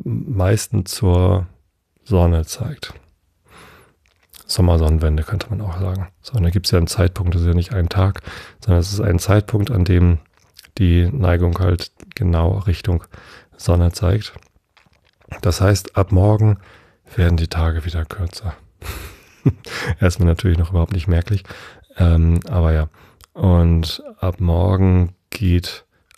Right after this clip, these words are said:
auf dem Nordpol die Sonne unter. Morgen steht sie den ganzen Tag über bei dreiundzwanzig Komma fünf Grad ungefähr.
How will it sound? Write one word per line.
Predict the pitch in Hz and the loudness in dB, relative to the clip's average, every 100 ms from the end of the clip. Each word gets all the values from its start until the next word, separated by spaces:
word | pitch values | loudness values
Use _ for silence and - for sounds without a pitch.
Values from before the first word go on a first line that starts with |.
| _ | _
auf | - 80 90 85 - | -14 -6 -2 -2 -2
dem | 98 85 | -2 0
Nordpol | 85 92 90 - 87 | 2 0 -2 0 2
die | 85 | 2
Sonne | 85 92 92 | 2 2 2
unter. | 90 82 90 - _ _ _ _ _ _ _ _ _ _ | 0 -2 -4 -8 _ _ _ _ _ _ _ _ _ _
Morgen | - 85 85 85 | -2 0 0 -2
steht | - 90 | -4 -4
sie | - | -2
den | 101 | -2
ganzen | 90 90 - | 0 -2 -2
Tag | 95 92 90 | 0 0 0
über | 95 90 87 - _ _ _ _ _ | 0 2 0 -2 _ _ _ _ _
bei | - 101 87 | -4 -2 -2
dreiundzwanzig | 101 92 90 - 98 104 92 | -2 0 0 0 -4 -4 -4
Komma | 95 87 90 - _ _ _ _ _ _ | 0 2 0 -4 _ _ _ _ _ _
fünf | - 104 98 | -6 -4 -4
Grad | - 101 110 | -2 0 0
ungefähr. | 127 117 - 120 123 | 0 -2 0 0 0